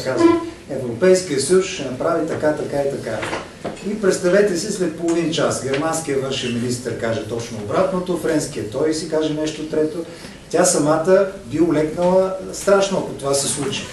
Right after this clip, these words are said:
Затова А, те обвиняват понякога, че де-, върви след събитията. Обаче тя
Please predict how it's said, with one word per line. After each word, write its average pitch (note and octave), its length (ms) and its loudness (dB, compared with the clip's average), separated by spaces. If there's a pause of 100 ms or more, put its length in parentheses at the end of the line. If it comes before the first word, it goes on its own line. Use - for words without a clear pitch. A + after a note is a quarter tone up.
Затова - 400 0 (580)
А, C#3+ 120 0
те E3 260 2
обвиняват F3+ 520 6
понякога, E3+ 420 0
че C3 140 -6
де-, E3 240 2
върви D3+ 200 4
след F3 240 0
събитията. - 600 -2 (120)
Обаче C#3 440 -4
тя E3+ 320 2